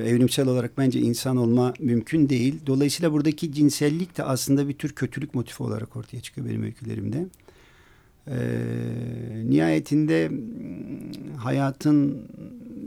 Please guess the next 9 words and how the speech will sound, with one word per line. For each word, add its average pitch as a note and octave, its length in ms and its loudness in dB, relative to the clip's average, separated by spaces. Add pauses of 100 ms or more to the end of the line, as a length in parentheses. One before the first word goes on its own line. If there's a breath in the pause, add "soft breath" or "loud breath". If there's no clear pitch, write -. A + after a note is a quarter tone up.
(120)
gerçekliği C3 680 0
içinde C3 340 2
cinsellik B2+ 480 -2
çok B2+ 180 -10
ciddi B2 300 -4
bir A#2+ 60 0
yer A2+ 420 -6
tutuyor. B2 460 -6 (1040 soft breath)
E, C#3 100 -8